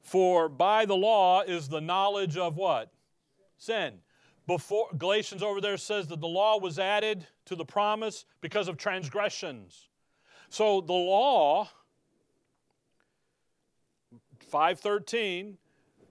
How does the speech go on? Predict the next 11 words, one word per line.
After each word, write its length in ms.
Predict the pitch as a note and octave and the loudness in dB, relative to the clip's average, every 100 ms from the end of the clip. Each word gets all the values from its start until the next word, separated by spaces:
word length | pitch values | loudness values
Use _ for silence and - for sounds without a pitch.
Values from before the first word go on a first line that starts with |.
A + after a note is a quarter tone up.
| _ _ _ _ _ _ _ | _ _ _ _ _ _ _
until 460 | E3+ F3+ - B3 B3+ | -6 -6 -2 0 2
the 80 | A3+ | 0
law 520 | F3+ F#3+ G#3+ B3 B3 | 2 2 4 4 2
was 560 | A3 G3+ F#3 C#3 - - _ _ D3 C#3 _ - | 0 0 0 -4 -14 -20 _ _ _ -20 _ -2
in 220 | A3 A#3 | -2 2
the 80 | G#3+ | 2
world, 680 | G#3 A3 G#3 E3+ D#3 F3+ - _ _ _ _ _ _ _ _ _ _ _ _ _ _ _ _ _ _ _ _ | 4 2 4 4 2 -2 -10 _ _ _ _ _ _ _ _ _ _ _ _ _ _ _ _ _ _ _ _
what 180 | F#3+ A3+ | -6 -4
was 120 | F#3 | -4
going 300 | G#3 G3+ G3 | -4 -4 -6
on? 320 | F#3+ D#3+ A2 | -8 -8 -12